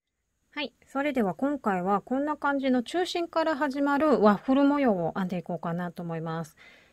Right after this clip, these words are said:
で、最初に編む前に説明だけする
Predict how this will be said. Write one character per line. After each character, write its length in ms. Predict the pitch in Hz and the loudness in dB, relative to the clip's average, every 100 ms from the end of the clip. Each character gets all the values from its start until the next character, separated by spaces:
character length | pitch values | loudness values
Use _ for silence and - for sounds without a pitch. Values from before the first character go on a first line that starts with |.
| _ | _
で、 260 | 269 277 254 - _ | -4 -2 -2 -8 _
最 200 | 294 330 | -2 0
初 140 | 392 | 0
に 220 | 370 370 | 0 0
編 160 | - 311 | 2 2
む 100 | 302 | 2
前 240 | 233 185 | 2 0
に 220 | 175 170 165 | -2 -6 -4
説 340 | - 220 233 | 0 0 2
明 200 | 233 226 | 2 2
だ 120 | 220 | 0
け 140 | 220 226 | -2 -4
す 300 | - - 226 | -6 -6 -4
る 180 | 220 | -4